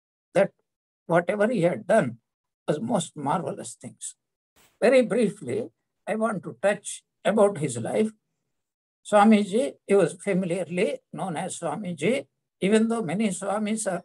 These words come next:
addressed as Swamiji, and usually whenever we write Swamiji, it is usually meant as Swami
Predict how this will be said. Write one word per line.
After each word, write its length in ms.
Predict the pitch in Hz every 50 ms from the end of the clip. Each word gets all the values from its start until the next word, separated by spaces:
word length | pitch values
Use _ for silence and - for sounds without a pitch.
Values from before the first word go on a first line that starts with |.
| - -
addressed 400 | 190 185 - 220 226 220 - 240
as 360 | 220 220 - 147 151 151 -
Swamiji, 680 | - 165 135 - 180 135 123 113 135 156 226 269 302 _ _ _ _ _ _ _ _ _ _ _ _ _ _ _ -
and 320 | - 226 226 220 202 214 - -
usually 640 | 185 202 254 240 214 226 240 220 208 202 202 262
whenever 440 | 262 226 202 175 175 202 196 180 196
we 200 | 180 147 165 -
write 280 | - 160 196 220 220 -
Swamiji, 680 | - - - 139 147 160 143 139 180 - 160 247 294 392 - _ _ _ _ _ _ _ -
it 140 | 170 170
is 180 | - 165 160 123
usually 480 | 143 190 190 180 180 185 196 165 147 151
meant 320 | - 143 208 208 175 -
as 280 | 165 160 220 226 220 -
Swami 540 | - 160 147 156 151 170 214 240 277 -